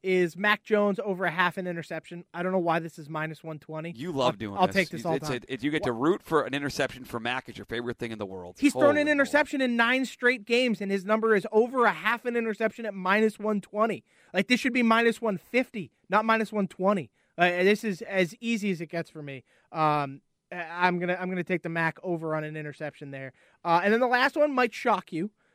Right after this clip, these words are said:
Speaker 1: Uh, I'm gonna take over one hundred and ninety-four passing yards for P J Phillip Walker
Speaker 2: Wow.
Speaker 1: against the Cincinnati
Speaker 2: The
Speaker 1: Bengals.
Speaker 2: X F L star.
Speaker 1: Yeah,
Speaker 2: Yes,
Speaker 1: I, I mean,
Speaker 2: go.
Speaker 1: he had an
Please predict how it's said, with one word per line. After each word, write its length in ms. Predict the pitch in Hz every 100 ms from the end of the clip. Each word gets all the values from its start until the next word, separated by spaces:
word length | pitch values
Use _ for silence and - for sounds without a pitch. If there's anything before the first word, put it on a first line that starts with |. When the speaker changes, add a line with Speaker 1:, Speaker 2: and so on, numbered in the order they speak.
| _
Speaker 1:
Uh, 160 | 185 185 -
I'm 160 | 214 247
gonna 160 | 330
take 320 | 320 311 311 - _ 220
over 400 | 226 262 294 285
one 380 | 220 226 254
hundred 320 | 233 247 254 226
and 120 | 214
ninety-four 560 | 208 220 220 - 220
passing 440 | 202 220 202 - 208
yards 320 | 202 196 196
for 480 | - 208 220 254 277 - _ _ _ _ _
P 460 | - 254 277 294
J 580 | 247 226 220 208 208 202 - _
Phillip 640 | _ - - 226 220 233 - _ _
Walker 600 | 165 185 185 - 117 - _
Speaker 2:
Wow. 300 | 208 233 247
Speaker 1:
against 320 | 185 214 214
the 80 | 220
Cincinnati 480 | - 214 220 208 190
Speaker 2:
The 80 | 160
Speaker 1:
Bengals. 300 | 190 190 202
Speaker 2:
X 80 | 147 156 -
F 20 |
L 400 | 143 143 147 139
star. 580 | - - 139 123 107 90
Speaker 1:
Yeah, 160 | - 339
Speaker 2:
Yes, 200 | 120 -
Speaker 1:
I, 200 | 247 233
I 20 |
mean, 120 | 254
Speaker 2:
go. 80 | 233
Speaker 1:
he 40 | 254
had 120 |
an 80 | 240